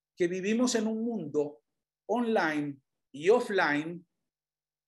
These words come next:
esto quiere decir que tenemos que trabajar en ambos mundos y lograr que haya un equilibrio entre los dos. Si todo se lo dejamos a la automatización,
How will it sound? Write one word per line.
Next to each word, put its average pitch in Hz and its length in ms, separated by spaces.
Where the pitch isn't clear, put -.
esto 220 320
quiere 220 280
decir 147 500
que 165 120
tenemos 185 520
que 185 320
trabajar 160 560
en 131 140
ambos 123 340
mundos 107 560
y 170 60
lograr 170 460
que 185 80
haya 180 160
un 175 80
equilibrio 175 720
entre 143 240
los 127 160
dos. - 340
Si - 440
todo 247 320
se 247 140
lo 226 120
dejamos 220 400
a 208 40
la 202 60
automatización, 185 1080